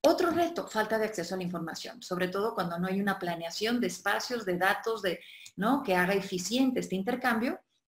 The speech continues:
Eh, es muy probable que efectivamente te sientas desconectado de la información necesaria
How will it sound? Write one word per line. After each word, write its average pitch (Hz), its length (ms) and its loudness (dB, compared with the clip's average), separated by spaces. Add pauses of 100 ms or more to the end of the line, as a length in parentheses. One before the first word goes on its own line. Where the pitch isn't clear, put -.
(480)
Eh, 185 360 4
es 190 100 2
muy 202 140 0
probable 185 400 2
que - 80 -6
efectivamente 185 840 -2
te 226 140 -6
sientas 185 360 -6
desconectado 214 760 0
de 214 80 0
la 220 80 -2
información 247 460 -2
necesaria 294 520 -6